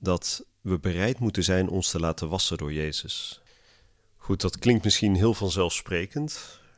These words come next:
maar toch is dat verre van vanzelfsprekend. Ik denk zelfs dat de grootste crisis van de kerk van de afgelopen zestig jaar hiermee te maken heeft.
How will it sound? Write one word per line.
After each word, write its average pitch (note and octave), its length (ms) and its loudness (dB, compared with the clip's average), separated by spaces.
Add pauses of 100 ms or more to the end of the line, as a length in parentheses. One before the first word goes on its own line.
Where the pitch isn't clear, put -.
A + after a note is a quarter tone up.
(180)
maar F#2+ 180 -4
toch - 400 -6
is - 180 -4
dat - 340 -6
verre F2+ 440 -4
van D#2 400 -2 (220)
vanzelfsprekend. D2 1040 -8 (1700)
Ik - 120 -6
denk G2 160 2
zelfs F#2+ 300 0
dat - 300 -4
de F2+ 100 -6
grootste G2+ 320 -2
crisis G#2 440 -4
van F#2 120 -2
de F2 60 -2
kerk F#2 320 -4
van - 120 -6
de D#2 60 -2
afgelopen E2 480 -4
zestig - 400 -2
jaar F2+ 320 -2
hiermee F2 300 0
te E2 120 -6
maken F2 360 -4
heeft. - 520 -10